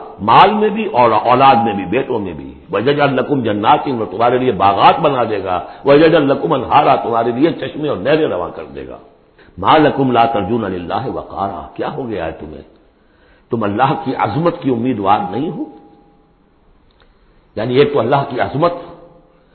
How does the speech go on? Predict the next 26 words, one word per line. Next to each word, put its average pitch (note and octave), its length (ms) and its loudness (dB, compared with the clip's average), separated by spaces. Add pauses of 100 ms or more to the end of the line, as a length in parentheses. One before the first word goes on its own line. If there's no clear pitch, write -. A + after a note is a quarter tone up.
اس - 120 -18
کو - 300 -2
تسلیم D#3 300 -2
نہ D3+ 100 -2
کرنا، D3+ 320 0
اس A#2+ 180 -2
کو C3 120 -2
نہ D3 120 0
ماننا، D3+ 400 -2
اور D3 160 -6
ایک C3+ 220 -4
یہ C#3+ 160 2
ہو، C#3+ 120 4
اس C#3+ 260 -4
کے C#3 80 -2
معنی B2 300 -4
ہو G#2 160 -4
سکتے A2 320 -10
ہیں۔ C#3+ 100 -8 (460)
تمہیں C3 240 -2
کوئی C#3 120 4
ڈر B2 180 0
نہیں C#3 340 -2
ہے - 120 -4
کہ - 140 -6
اللہ A#2+ 360 0